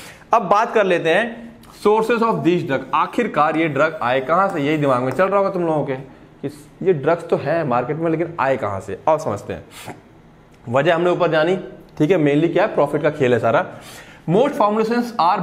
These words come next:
brand name given by company for the same drug। अब क्या है, Drug सेम ही है, Paracetamol है या निमोसलाइड है, लेकिन हर company अपना brand name create कर रही है, है ना, अपने अलग नाम से मार्केट में निकाल रही है, अलग नाम से उसका प्रचार करते हुए doctor के पास ले जा रही है,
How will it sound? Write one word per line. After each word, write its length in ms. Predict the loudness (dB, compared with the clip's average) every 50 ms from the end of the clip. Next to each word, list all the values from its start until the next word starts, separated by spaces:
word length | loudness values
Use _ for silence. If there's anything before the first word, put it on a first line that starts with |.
| -2
brand 360 | 0 0 0 0 0 -2 -2 -2
name 180 | -2 -2 0
given 260 | 0 0 0 0 0
by 120 | 0 -2 -2 -2
company 380 | -2 -2 -2 -2 -2 -2 -2 0
for 180 | 0 0 0 2
the 160 | 0 -2 -4
same 260 | -2 -2 0 0 0
drug। 240 | -2 -4 -6 -6 -8 -14 -20 -20 -20 -20 -20 -4 0 0
अब 180 | 0 0 0 0
क्या 120 | 2 2
है, 80 | 2 2
Drug 240 | 2 2 0 0 0
सेम 260 | 0 2 2 2 2 2
ही 100 | 2 2
है, 120 | 0 0 -4 -8 -12 -14 -20 -20 -20 -20 -20 -20 -20 -2 0
Paracetamol 580 | 0 0 2 0 0 0 2 2 4 2 4
है 160 | 2 2 2 2
या 80 | 2
निमोसलाइड 460 | 2 2 2 0 0 2 2 2 4 4
है, 60 | 4
लेकिन 180 | 4 2 2 2
हर 160 | 2 0 0 2
company 500 | 0 0 0 0 -2 0 0 0 -2 -4 -8 -14 -18 -20 -2 -2
अपना 280 | -2 -2 2 0 0 0
brand 340 | 2 0 0 0 2 2 0
name 160 | 0 0 0 -2
create 320 | 0 0 0 0 0 -2
कर 120 | -4 -4
रही 220 | -2 -4 -6 -6 -6
है, 140 | -8 -10 -12 -18 -20 -20 -20 -20 -20 -20 -20 -8 -4
है 80 | -2 0
ना, 160 | 0 0 -2 -4 -10 -14 -18 -4 -2
अपने 280 | -2 -2 0 0 2 2 2 0 -4 -6 -8 -4 0
अलग 180 | 2 2 2 2
नाम 260 | 2 2 2 0 0
से 100 | 0 0
मार्केट 300 | 0 0 0 0 0 0
में 80 | 0
निकाल 300 | 0 0 2 2 2 2
रही 140 | 2 2 0
है, 60 | 2
अलग 180 | 2 2 2 2
नाम 200 | 2 0 0 0
से 60 | -2
उसका 140 | -2 -2 -2
प्रचार 360 | -2 -2 -2 0 0 0 0
करते 280 | 0 -2 -4 -2 0 2
हुए 140 | 2 2 4
doctor 260 | 2 0 -2 -2 -4
के 60 | -2
पास 120 | -2 -2 0 0
ले 80 | 0
जा 120 | 2 2 2
रही 160 | 2 2 2
है, 140 | 2 2 0